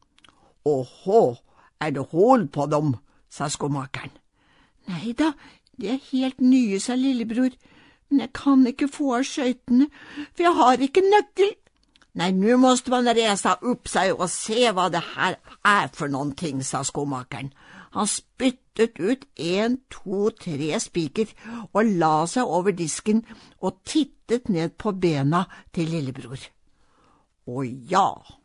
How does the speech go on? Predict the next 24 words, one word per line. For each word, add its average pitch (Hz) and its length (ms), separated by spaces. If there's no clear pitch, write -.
jaha, 143 800
ja», 127 140
sa - 220
han. 113 180
«Jeg 285 160
mistet 277 560
nøkkelen 254 480
på 269 160
skøytebanen, 240 840
og 269 80
så 269 160
har 262 80
jeg 226 180
gått 254 380
helt 254 340
hjem», 269 320
sa 277 160
lillebror. 247 560
«Og 262 80
så 269 160
var 233 320
ikke 262 160
mor 247 260
hjemme, 254 520